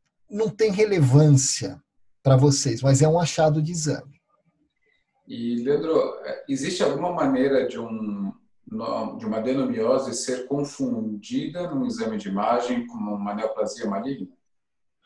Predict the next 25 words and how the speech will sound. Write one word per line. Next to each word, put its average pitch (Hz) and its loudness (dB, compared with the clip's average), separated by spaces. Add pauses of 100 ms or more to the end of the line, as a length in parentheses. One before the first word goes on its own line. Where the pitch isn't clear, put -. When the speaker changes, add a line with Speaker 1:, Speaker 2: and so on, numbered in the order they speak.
(540)
Speaker 1:
Não, 175 6
Patrick. - 2 (420)
Não. 143 8 (380)
É, 156 10
a 143 6
diferenciação, 175 2 (360)
ela 147 8
é 151 6
muito 190 6
simples 185 2
de 123 2
ser - 4
realizada, 135 6 (380)
tanto 202 2
pelo 151 2
ultrassom 143 4 (340)
quanto 175 2
pela 156 6
ressonância 151 6
magnética. 143 4
As 131 2
lesões 147 4
são 170 2
muito 160 6
diferentes, 139 0